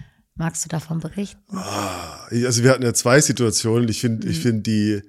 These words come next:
Speaker 2: also ich will vielleicht die, die zweite vorwegschießen.
Speaker 1: Okay.
Speaker 2: Weil,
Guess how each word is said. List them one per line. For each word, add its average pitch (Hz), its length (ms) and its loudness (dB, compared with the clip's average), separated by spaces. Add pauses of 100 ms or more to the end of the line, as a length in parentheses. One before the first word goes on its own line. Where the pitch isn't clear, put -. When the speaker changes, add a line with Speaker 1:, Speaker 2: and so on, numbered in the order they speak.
(480)
Speaker 2:
also 117 160 2
ich 127 220 2
will 127 220 6
vielleicht 120 360 2
die, 110 300 0
die 107 100 -4
zweite 117 400 2
vorwegschießen. 139 840 -2 (500)
Speaker 1:
Okay. 175 440 -8
Speaker 2:
Weil, 107 540 0